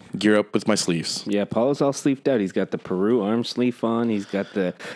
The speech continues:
Speaker 2: Digi camo baseball. I got my Cryptek camo head sleeve on, you
Speaker 1: We're
Speaker 2: know.
Speaker 1: preparing.
Speaker 2: Oh, yeah.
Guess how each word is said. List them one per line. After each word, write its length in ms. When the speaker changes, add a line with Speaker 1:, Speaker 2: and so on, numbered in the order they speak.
Speaker 2:
Digi 360
camo 480
baseball. 840
I 140
got 340
my 320
Cryptek 560
camo 560
head 240
sleeve 420
on, 420
you 60
Speaker 1:
We're 60
Speaker 2:
know. 60
Speaker 1:
preparing. 520
Speaker 2:
Oh, 180
yeah. 240